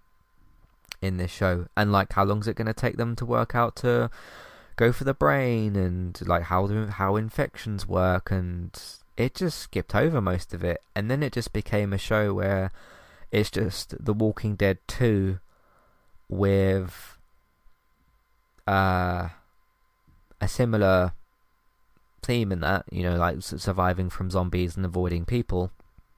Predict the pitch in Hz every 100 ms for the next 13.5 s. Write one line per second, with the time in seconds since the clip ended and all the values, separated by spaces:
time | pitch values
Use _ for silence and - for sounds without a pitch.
0 | _ _ _ _ _ _ - - - 101
1 | 113 87 104 107 101 - - 95 98 107
2 | 107 107 104 - 101 95 - 98 95 -
3 | 87 87 - 92 92 95 95 92 98 92
4 | - 107 101 104 98 90 95 104 - 87
5 | 80 90 - - - - - - - _
6 | _ _ _ _ _ _ - - _ -
7 | - 95 87 98 92 - 92 - 98 -
8 | 98 110 139 - 90 87 - - - -
9 | 101 - - 98 95 95 101 98 - 127
10 | 107 - - - _ _ _ - - -
11 | 95 92 92 95 117 139 131 120 110 104
12 | 104 104 95 117 123 113 95 - - 98
13 | 92 95 95 98 -